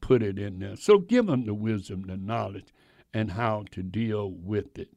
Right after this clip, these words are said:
God, give them the wisdom and the knowledge how to stand and be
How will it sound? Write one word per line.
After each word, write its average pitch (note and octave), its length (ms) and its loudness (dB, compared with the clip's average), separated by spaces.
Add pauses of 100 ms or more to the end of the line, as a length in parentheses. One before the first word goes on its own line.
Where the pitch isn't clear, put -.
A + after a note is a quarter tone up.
(500)
God, B2 300 2
give F#3+ 200 6
them C3+ 180 2
the G#2+ 100 0
wisdom B2+ 480 0
and G2+ 140 -6
the F#2+ 80 -6
knowledge B2+ 520 -2
how A#2+ 480 -4
to A#2 120 -8
stand G2+ 800 -6 (420)
and G#2+ 240 -2
be B2 240 0